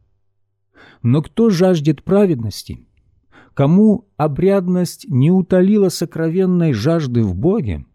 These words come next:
тому откроется новая жизнь во всей ее полноте и силе. Поэтому Христос сказал: «Ибо Сын Человеческий пришел взыскать и спасти погибшие».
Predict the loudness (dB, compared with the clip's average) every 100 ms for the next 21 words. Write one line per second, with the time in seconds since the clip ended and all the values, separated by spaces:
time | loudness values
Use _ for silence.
0 | _ _ _ _ _ _ _ 0 2 4
1 | 2 0 -2 0 0 0 0 2 2 2
2 | 2 0 0 -2 -8 _ _ -6 -4 -4
3 | -4 -2 0 2 0 0 -2 -2 -2 -2
4 | -2 -2 -4 -8 -6 -2 -2 -2 -10 _
5 | _ -20 -20 _ -2 0 2 2 0 -4
6 | -4 -6 -4 -4 -4 -4 -2 -2 -2 -4
7 | _ _ _ _ -20 _ -2 0 0 0
8 | 0 0 0 0 0 0 -2 -2 -4 -4
9 | -4 -4 -2 -2 0 -4 -8 -4 -2 -2
10 | -6 _ -12 -10 -10 -10 -10 -6 -6 -6
11 | _ _ _ -6 -4 -4 -6 -8 -8 -8